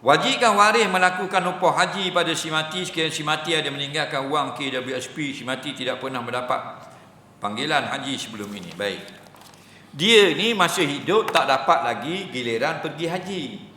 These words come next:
Okey. Ha, faham tak, okey? Tapi dia ada simpan duit dalam K W S P.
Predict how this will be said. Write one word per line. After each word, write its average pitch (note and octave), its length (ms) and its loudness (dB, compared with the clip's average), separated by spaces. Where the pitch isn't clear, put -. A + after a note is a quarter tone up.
Okey. C3+ 240 -2
Ha, F2 240 -8
faham C#3+ 240 4
tak, F3 80 0
okey? G3 180 2
Tapi D3+ 320 4
dia G3 160 4
ada D3 80 0
simpan C3 560 0
duit F3+ 240 0
dalam B2 320 0
K E3+ 160 0
W F3 320 -2
S F3+ 160 -4
P. F#3+ 320 -6